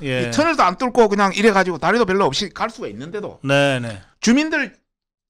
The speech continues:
Speaker 2: 가까이에 있으면 이 민원이 너무 많습니다.
Speaker 1: 아하,
Speaker 2: 그
Speaker 1: 예.
Speaker 2: 추진할 수가 없는 문제 아니겠습니까?
Speaker 1: 네, 네.
Speaker 2: 또 어떤 건 돈이 아주 적게 드는데도
Speaker 1: 음.
Speaker 2: 이 터널, 그 저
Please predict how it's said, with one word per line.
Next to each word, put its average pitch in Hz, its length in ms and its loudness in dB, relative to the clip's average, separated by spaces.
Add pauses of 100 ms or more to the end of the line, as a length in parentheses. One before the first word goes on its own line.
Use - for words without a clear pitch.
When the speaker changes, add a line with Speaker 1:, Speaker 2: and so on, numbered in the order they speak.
(160)
Speaker 2:
가까이에 285 420 -8
있으면 151 360 -14
이 175 100 -12
민원이 294 320 -8
너무 247 240 -8
많습니다. 117 480 -10
Speaker 1:
아하, 117 540 -6
Speaker 2:
그 277 140 -8
Speaker 1:
예. 131 40 -6
Speaker 2:
추진할 110 380 -6
수가 240 180 -12
없는 156 300 -12
문제 95 180 -20
아니겠습니까? 98 460 -12
Speaker 1:
네, 139 500 0
네. 104 220 -14
Speaker 2:
또 262 180 2
어떤 311 300 -4
건 269 200 -2
돈이 185 300 -10
아주 143 220 -14
적게 139 320 -12
드는데도 156 600 -10
Speaker 1:
음. 113 300 -6 (560)
Speaker 2:
이 160 140 -18
터널, 330 380 -10 (280)
그 139 200 -8
저 113 200 -10